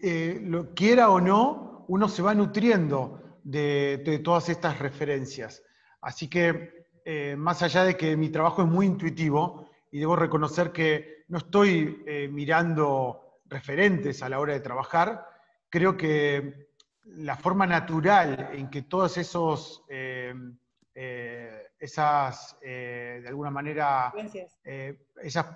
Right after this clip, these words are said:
Speaker 1: esas prácticas se han metido en mi práctica es algo bastante evidente.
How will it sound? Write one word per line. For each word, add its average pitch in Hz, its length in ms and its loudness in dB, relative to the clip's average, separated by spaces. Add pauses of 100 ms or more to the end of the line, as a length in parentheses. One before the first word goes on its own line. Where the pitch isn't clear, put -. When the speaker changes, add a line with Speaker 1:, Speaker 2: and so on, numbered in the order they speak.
(100)
Speaker 1:
esas 170 220 -4
prácticas 160 760 -2
se - 160 -8
han 156 100 -2
metido 160 340 0
en 170 80 2
mi 156 100 -2
práctica 190 920 0
es 143 160 -8
algo 170 240 0
bastante 160 400 -2
evidente. 139 600 -4